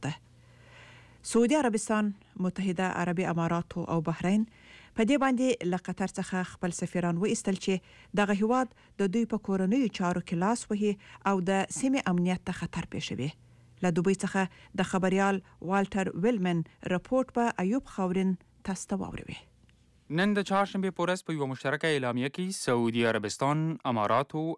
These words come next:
Speaker 2: او بحرین چې درې سره د قطر، کویت او عمان سره یو ځای د خلیج د همکارۍ د شورا غړي هم دي، وویل چې له قطر څخه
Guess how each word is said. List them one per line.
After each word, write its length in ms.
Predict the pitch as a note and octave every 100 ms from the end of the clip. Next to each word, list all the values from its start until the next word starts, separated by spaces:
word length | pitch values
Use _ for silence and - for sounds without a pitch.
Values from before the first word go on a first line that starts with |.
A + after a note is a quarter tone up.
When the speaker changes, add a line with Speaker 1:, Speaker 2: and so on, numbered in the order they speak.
| C3
Speaker 2:
او 100 | A#2 G#2+ G2+ A2+
بحرین 580 | G#2+ B2 B2 F#2 F#2+
چې 400 | G#2 A#2+ - C3+ A#2
درې 160 | D3+ F#3
سره 200 | - G2+ F#2 _ _ _ _ C#3+
د 120 | B2+ A2+ -
قطر، 320 | A#2+ C#3 F#3+ -
کویت 360 | A#2+ B2+ D#3+ D#3+ C3
او 80 | A#2+ B2
عمان 280 | A#2 B2+ B2
سره 180 | A#2 G#2+
یو 140 | C#3 E3+ B2+
ځای 200 | A#2+ E3+
د 60 | D3
خلیج 260 | - C3 C#3 A#2+
د 80 | A2+
همکارۍ 460 | A2+ A#2+ A2 F3+
د 100 | B2+
شورا 280 | - G#2+ G2+ G2
غړي 220 | A2+ C3+ B2
هم 160 | C3 D#3+
دي، 80 | F#3+ A3 _ _ _ _ _ - C#3
وویل 420 | F3+ F#3+ G3 G#3+
چې 320 | A3 - A#2 A2+
له 100 | -
قطر 280 | - D#3+ D#3+
څخه 180 | - D3+